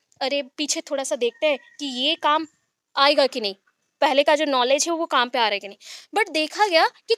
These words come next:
कुछ तो काम आ गया, but कुछ इन्फॉर्मेशन काम ही नहीं आए,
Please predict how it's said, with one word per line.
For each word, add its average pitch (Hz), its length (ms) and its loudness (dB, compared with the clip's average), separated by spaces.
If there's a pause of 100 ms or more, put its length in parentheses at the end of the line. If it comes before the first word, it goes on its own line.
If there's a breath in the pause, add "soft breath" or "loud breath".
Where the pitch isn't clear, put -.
(100)
कुछ 440 320 2
तो 523 60 2
काम 466 240 4
आ 453 120 8
गया, 311 240 2 (340)
but 381 120 0
कुछ 311 220 -6
इन्फॉर्मेशन 330 540 -4
काम 247 220 -4
ही 269 80 -8
नहीं 330 200 -2
आए, 320 140 -6